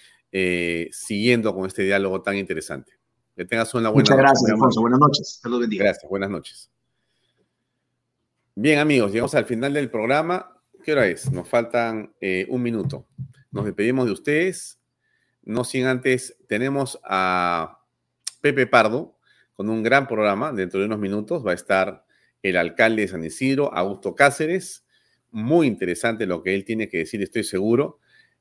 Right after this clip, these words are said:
Speaker 1: Eh, Rafael Rey, que también es alguien muy conocido y que también tiene muchas cosas que aportar en esta conversación.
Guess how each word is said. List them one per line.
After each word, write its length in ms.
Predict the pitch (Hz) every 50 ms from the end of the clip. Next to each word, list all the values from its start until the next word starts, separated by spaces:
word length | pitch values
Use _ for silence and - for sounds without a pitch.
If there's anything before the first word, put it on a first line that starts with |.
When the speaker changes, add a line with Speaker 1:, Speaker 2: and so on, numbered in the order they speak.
| _ -
Speaker 1:
Eh, 160 | 104 98 92
Rafael 800 | 87 87 92 87 - - 98 95 101 110 120 127 131 127 - - _ _ _ _ _ _ -
Rey, 560 | 95 90 101 120 135 143 160 196 202 - _ _ _
que 140 | - 92 -
también 400 | - 87 85 90 92 117 113 107
es 160 | 101 - -
alguien 400 | 98 95 95 101 98 92 98 -
muy 220 | 110 107 123 123 -
conocido 480 | 123 95 90 85 - - 107 104 110
y 120 | - 101 -
que 120 | - 82
también 560 | - 80 82 90 98 113 113 110 113 113 - _ _
tiene 320 | - 110 101 101 107 107 101
muchas 320 | 110 110 110 - 104 92
cosas 500 | - - 101 - - 101 98 - - _ _ _ _ _ _ _ _
que 100 | - 107
aportar 640 | 104 - - 98 90 - - 90 92 90 - - _ _ _ _ _ _ _ _ -
en 160 | - 90 95
esta 180 | 92 - - 90
conversación. 600 | 90 87 82 78 - - 73 - - 67 60 -